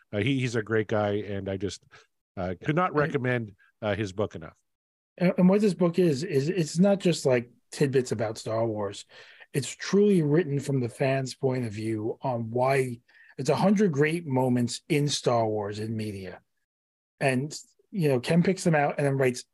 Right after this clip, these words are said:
Speaker 2: short, short essays about the moments and, and very, with a very personal touch on why it inspired him or why it touches him or why it moves him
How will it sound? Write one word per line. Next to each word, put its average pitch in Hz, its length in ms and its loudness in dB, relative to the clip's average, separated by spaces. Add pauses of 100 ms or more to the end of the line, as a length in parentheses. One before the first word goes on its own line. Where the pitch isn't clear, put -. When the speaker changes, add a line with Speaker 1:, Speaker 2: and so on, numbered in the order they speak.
(360)
Speaker 2:
short, 175 380 0 (180)
short 190 320 4
essays 123 600 0 (720)
about 135 280 0
the 131 80 2
moments 113 500 0
and, 165 200 0
and 147 200 -2 (180)
very, 196 380 2 (200)
with 160 120 2
a 147 40 4
very 185 320 4
personal 143 480 0
touch - 440 -4 (480)
on 147 200 2
why 147 460 2
it - 180 2
inspired 131 800 0
him 131 320 0
or 120 80 0
why 131 320 2
it 135 260 2
touches 139 380 -6
him 123 180 -4
or 120 100 -2
why 131 200 0
it 135 120 -2
moves 127 240 -8
him 123 200 -8